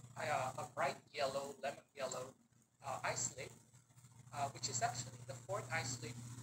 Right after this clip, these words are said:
at least to date, that I'm aware of, that is, uh, uh, uh, deposited in the databases. Uh, so this clusters with, uh, the type strain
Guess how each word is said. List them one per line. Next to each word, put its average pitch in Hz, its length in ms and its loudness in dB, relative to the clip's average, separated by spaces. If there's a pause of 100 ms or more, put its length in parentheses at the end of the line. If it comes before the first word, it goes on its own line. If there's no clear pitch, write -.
(140)
at - 100 -4 (100)
least - 300 6
to - 80 -4
date, 127 240 -2
that 113 140 0
I'm 127 180 0 (120)
aware 185 260 4
of, - 180 4 (420)
that 143 120 0 (100)
is, 139 460 2
uh, 127 280 0 (960)
uh, - 20 -2
uh, 120 460 -4 (200)
deposited - 640 2 (200)
in - 140 -10 (500)
the 151 60 -6
databases. - 960 4 (520)
Uh, 135 140 -2
so - 220 -4
this - 180 4
clusters - 520 2 (100)
with, 143 140 -4 (220)
uh, 131 280 4
the 131 60 -4
type 233 260 2
strain - 260 0